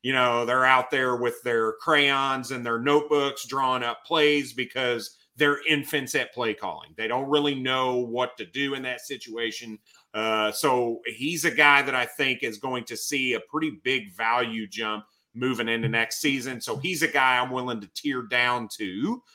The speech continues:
Again, now, like you said, it's a tier below Kenny Pickett, so that plus needs to be a little bit more. But I think from a dynasty perspective, you can find yourself in a pretty good spot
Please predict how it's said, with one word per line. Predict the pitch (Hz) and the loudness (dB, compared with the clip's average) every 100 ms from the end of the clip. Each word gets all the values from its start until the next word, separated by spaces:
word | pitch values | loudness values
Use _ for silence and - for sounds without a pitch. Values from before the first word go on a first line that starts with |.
| _ - | _ -8
Again, | 123 131 262 135 151 190 | -6 0 2 2 -2 0
now, | 147 139 113 | 6 6 6
like | 160 120 123 | 2 0 -2
you | 185 | -4
said, | 175 - 240 131 156 - | -4 0 2 2 0 -4
it's | 117 - | -10 -10
a | 139 | -8
tier | - 165 151 | 2 4 4
below | 139 131 143 151 151 | 0 2 6 6 6
Kenny | 170 156 131 | -2 -2 0
Pickett, | - 220 143 147 - _ | 4 4 4 -2 -4 _
so | - - 135 131 110 | -8 -2 0 0 2
that | 135 127 - | 2 2 -6
plus | - 165 147 - | -2 0 2 0
needs | 147 143 123 | -4 -4 -4
to | 139 | -2
be | 139 135 - | 0 -2 -2
a | 160 | 0
little | 143 151 143 | 2 4 4
bit | 131 101 | 4 0
more. | 131 226 139 101 165 - _ _ _ | 4 4 4 2 -2 -8 _ _ _
But | 147 | 2
I | 135 131 | 4 2
think | - 151 147 | 0 -2 -2
from | - 151 139 | -2 0 0
a | - | -2
dynasty | 127 139 156 147 139 | 0 2 2 -2 -6
perspective, | 120 127 - - 123 - 110 | -8 -10 -10 -4 -4 -4 -8
you | 113 | -8
can | 107 104 | -10 -6
find | 139 131 | -2 -2
yourself | 120 107 127 107 | -4 -6 -6 -4
in | 107 | -8
a | - | -10
pretty | - 151 | -6 -4
good | 127 117 | -4 -6
spot | - 127 107 | -4 -2 -2